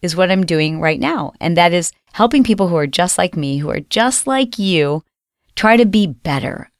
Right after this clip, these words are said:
I want to be better. I know you want to be better. And that's my life's work. I love teaching. I love going through tough stuff, making mistakes, figuring out a better way, and then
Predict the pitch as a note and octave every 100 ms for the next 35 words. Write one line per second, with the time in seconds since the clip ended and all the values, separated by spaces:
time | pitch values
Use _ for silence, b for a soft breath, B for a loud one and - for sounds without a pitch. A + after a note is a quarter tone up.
0 | _ - F#3 G3+ G3+ G#3 G3+ F#3 F#3+ F#3
1 | F#3+ - F3 D#3+ D#3+ C#3+ F3+ G3+ F3 E3
2 | D#3+ D#3 D3+ D#3 D3 D3+ - E3+ E3 E3
3 | D3+ A3 B3 - D#4 E4 D4+ D4+ C4+ A#3+
4 | C4+ G#3+ F#3+ A3 A#3+ B3+ A3 - B3+ B3
5 | B3+ B3 B3 _ - G3+ G3 E3 G3 F#3+
6 | A3+ C4 C4+ C4 - G#3+ - F3 D#3+ F#3
7 | G3+ A#3 C4 B3+ B3 - E3+ D#3+ - A#3+
8 | B3+ C#4 C4+ B3+ A#3 G3+ F#3+ F#3+ D#3+ D3
9 | - E3 D#3+ D#3+